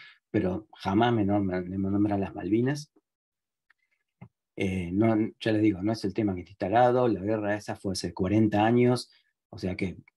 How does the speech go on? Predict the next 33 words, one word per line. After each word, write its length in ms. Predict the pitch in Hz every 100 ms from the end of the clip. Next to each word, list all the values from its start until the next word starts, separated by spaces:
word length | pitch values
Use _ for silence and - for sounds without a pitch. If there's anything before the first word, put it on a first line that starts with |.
| _
mucha 280 | - 104 107
<laughs> 140 | - -
gente 260 | 135 123
con 140 | 117 101
la 100 | 98
que 80 |
interactúa 600 | 101 101 101 98 120 110
uno 260 | 110 127 117
ni, 120 | 101
ni 180 | 95 98
siquiera 400 | 92 95 117 101
había 160 | 98 101
nacido. 500 | 95 123 127 139 135 - - - - _ _ _ _
Eh, 300 | - 92 92 90
no 520 | 90 85 82 104 110
es 120 | 104
importante. 480 | 101 98 98 90 90
Y 20 |
cuando 220 | 98 98
se 120 | 95
recuerdan 560 | 104 107 147 147 131 120
guerras, 400 | 131 139 143 131
realmente 380 | 110 113 127 117
se 100 | 101
recuerda 320 | 98 110 110
la 60 | 92
Primera 380 | 101 101 104
Guerra, 300 | 107 127 123
se 120 | 120 101
recuerda 340 | 95 107 104
la 120 | 92
Segunda 380 | 98 95 107 101
Guerra, 440 | 104 123 120 127